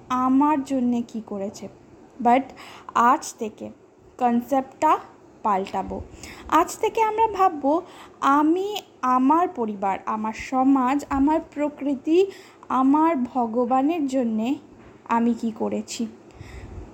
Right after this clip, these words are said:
তাদের আমি কী দিতে পেরেছি। ম্যাটেরিয়াল চিন্তা ভাবনা, আমি কী পেয়েছি, কিন্তু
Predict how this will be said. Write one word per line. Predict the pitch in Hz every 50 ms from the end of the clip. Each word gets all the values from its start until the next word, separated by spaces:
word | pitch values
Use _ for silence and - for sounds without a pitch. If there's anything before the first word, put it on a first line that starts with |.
| - - - -
তাদের | - 403 415 415 440 480 480 466
আমি | 403 330 320 330 415 453 - - - -
কী | - - 349 392 427 427
দিতে | 403 330 320 254 - 269 254
পেরেছি। | 262 240 214 208 208 208 - - 220 202 190 - - - - - - - - - - - - - - - -
ম্যাটেরিয়াল | 240 240 240 240 247 262 247 233 254 262 240 254 262 262 - - - - - _ - -
চিন্তা | 294 277 262 277 262 - 285 294
ভাবনা, | 277 269 269 240 220 226 226 233 240 294 - - - - - _ - - - - - - - - - - - - - - - - - - - -
আমি | - - 302 320 349 403 466 480 -
কী | - 359 320 -
পেয়েছি, | - 226 208 202 202 - - - 202 202 214 - - - - - - - - - - - -
কিন্তু | 339 370 392 349 - 320